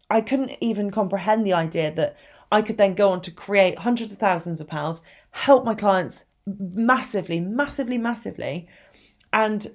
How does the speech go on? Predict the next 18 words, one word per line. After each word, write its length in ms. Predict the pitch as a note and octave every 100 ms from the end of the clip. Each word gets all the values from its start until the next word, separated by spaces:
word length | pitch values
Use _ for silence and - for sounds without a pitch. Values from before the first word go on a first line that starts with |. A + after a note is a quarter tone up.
| _ _ -
become 220 | F3 B3 D4
a 40 |
number 220 | C4 G#3+
one 140 | G3 F#3+
best-selling 420 | F#3 - F3 E3+
au-, 260 | E3+ D#3+ -
author 340 | F3 E3 D#3
and 160 | - G#3
still 300 | - C#4+ D4+
be 120 | C#4
here 300 | A#3+ B3+ G#3
about 220 | - G3+
to 100 | -
do 120 | A3+ G#3
a 20 |
really 320 | G3 B3 A#3+
exciting 480 | - - A3 - G3+
rebrand 460 | A3 A3 E3+ D#3